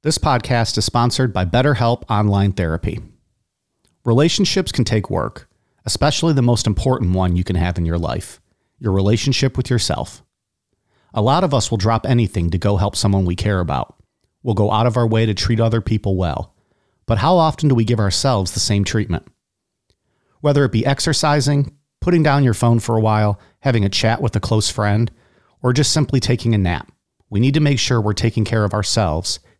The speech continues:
just as you would take care of a friend. And with that in mind, this month, BetterHelp Online Therapy wants to remind you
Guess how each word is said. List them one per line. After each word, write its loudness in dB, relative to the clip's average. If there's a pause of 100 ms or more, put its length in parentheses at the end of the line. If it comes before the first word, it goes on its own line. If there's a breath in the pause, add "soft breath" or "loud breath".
just 0
as 0
you 4
would 0
take -2
care -2
of -2
a -2
friend. -8 (680)
And 2
with 0
that 0
in 2
mind, 2 (600)
this 0
month, 0 (240)
BetterHelp 2
Online 4
Therapy 0
wants 0
to 0
remind 2
you 0